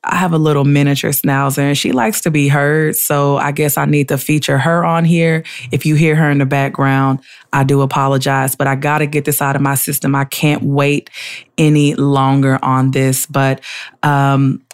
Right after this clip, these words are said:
as I was saying, <laughs> the way that I move forward whenever I'm going through something heartbreaking, something so, so, so, so, so tough. And again, I mean,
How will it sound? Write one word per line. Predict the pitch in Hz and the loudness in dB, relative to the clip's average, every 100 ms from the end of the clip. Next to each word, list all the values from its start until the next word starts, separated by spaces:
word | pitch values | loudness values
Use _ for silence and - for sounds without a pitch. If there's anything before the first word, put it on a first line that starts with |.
| - | -2
as | 143 | -2
I | - 165 | 0 -2
was | 170 147 | 0 0
saying, | - - 208 277 180 139 135 208 214 _ - | -2 -4 -2 0 2 2 2 2 -2 _ -16
<laughs> | - - - - - _ - - - - - - _ _ _ - 117 123 120 _ _ - - _ _ _ _ _ | -14 -14 -20 -20 -20 _ -14 -12 -12 -14 -18 -20 _ _ _ -20 -20 -20 -20 _ _ -20 -20 _ _ _ _ _
the | - 165 | -2 2
way | 170 160 208 269 | 2 4 2 2
that | 226 190 - | 2 -2 -2
I | - 175 175 165 156 151 147 _ _ - - _ - - 208 | -2 0 2 2 0 0 -4 _ _ -20 -20 _ -18 -8 2
move | 175 180 170 | 4 4 2
forward | 170 170 160 151 143 139 139 | 0 0 2 2 2 0 0
whenever | 147 156 156 147 | 0 2 2 0
I'm | 147 147 | 0 0
going | 143 151 156 | 2 2 2
through | 143 147 | 0 -2
something | 143 147 139 139 139 135 135 139 - _ | -2 -2 -2 0 0 0 0 -4 -12 _
heartbreaking, | - - 160 160 156 143 - 143 | -8 -2 0 0 -2 -2 -2 -4
something | 139 - - 131 143 | -2 -4 -4 -4 -4
so, | - - 151 156 160 160 160 160 156 147 | -4 -2 -2 0 2 2 2 0 0 -2
so, | 139 - 143 | -4 -2 -2
so, | 139 143 | -2 -4
so, | - 143 | -2 -2
so | 135 135 | -2 -4
tough. | 131 139 139 139 - - - 120 - | -2 -2 -2 -4 -12 -18 -16 -16 -4
And | 165 | 2
again, | 165 185 208 185 | 2 2 2 2
I | |
mean, | 170 160 151 151 - - | 2 2 2 2 0 -4